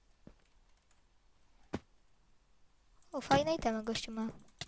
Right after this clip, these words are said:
Już go zabiję, a nie zrzuciłem, ponieważ teraz mam fajną klatę. Czekajcie, e, ta, ta, ta,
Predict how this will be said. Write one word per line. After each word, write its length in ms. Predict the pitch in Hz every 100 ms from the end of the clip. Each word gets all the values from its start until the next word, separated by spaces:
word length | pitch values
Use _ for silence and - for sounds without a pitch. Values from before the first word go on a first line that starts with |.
| - - - - - - - - - - - - - - - - - - - - - - - - - - -
Już 200 | - -
go 180 | - -
zabiję, 300 | - - 214
a 200 | - -
nie 220 | - 226
zrzuciłem, 400 | - - 277 - - - - - - -
ponieważ 360 | - 247 240 226
teraz 280 | - 247 -
mam 180 | 233 -
fajną 400 | 254 240 233 -
klatę. 640 | 233 214 214 220 262 311 202
Czekajcie, 400 | - - - -
e, 760 | - - 220 214 226 233 233
ta, 480 | - - 226 - - - - - - - - - - - -
ta, 280 | -
ta, 0 | 233